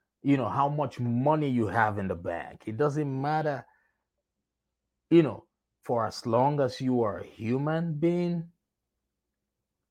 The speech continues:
we only have twenty-four hours. And it's only discipline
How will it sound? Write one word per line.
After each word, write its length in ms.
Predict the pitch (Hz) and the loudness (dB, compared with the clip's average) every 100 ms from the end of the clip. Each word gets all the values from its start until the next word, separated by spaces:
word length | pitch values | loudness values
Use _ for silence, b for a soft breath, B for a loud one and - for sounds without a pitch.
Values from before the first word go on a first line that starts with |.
| _ _ _ _ | _ _ _ _
we 300 | 131 190 185 | 2 4 4
only 300 | 135 120 110 | 0 -2 -4
have 340 | 90 101 90 | -6 -6 -8
twenty-four 520 | - 101 95 - 101 85 | -12 -12 -12 -12 -12 -8
hours. 720 | 82 82 80 82 - - _ _ _ _ _ _ _ _ _ _ _ b b b b 127 | -6 -8 -10 -14 -20 -20 _ _ _ _ _ _ _ _ _ _ _ b b b b -4
And 120 | 123 | -2
it's 200 | 117 - | 2 4
only 300 | 165 160 156 | 6 6 4
discipline 1200 | 107 107 156 - 131 - - 87 - - 170 147 | 4 6 6 6 0 0 -8 -14 -16 -20 -20 -20